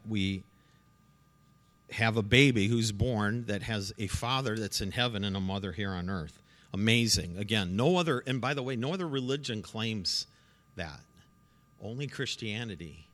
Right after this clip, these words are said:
only Christ is said to have been born in that way. Isaiah seven fourteen is, uh,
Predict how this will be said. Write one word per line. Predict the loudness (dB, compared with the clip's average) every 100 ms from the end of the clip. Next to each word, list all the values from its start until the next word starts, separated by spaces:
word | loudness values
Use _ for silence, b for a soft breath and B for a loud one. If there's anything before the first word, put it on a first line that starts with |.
| _ _ -14
only | -10 -8 -10
Christ | -10 -6 -4 -4 -2 -4 -6 -14 b b b b -6
is | 0
said | 2 2 -2
to | -2
have | -4 -2
been | -2 -2
born | -4 -2 -2
in | -2
that | -4 -4
way. | -4 -4 -4 -10 _ _ b b b b -20 _ _ _ _ _ _ _ B B B
Isaiah | 2 6 8 6 4 -2 -2
seven | 2 2 2
fourteen | 0 -2 0 2 4
is, | 2 2 -2 -2
uh, | 0 0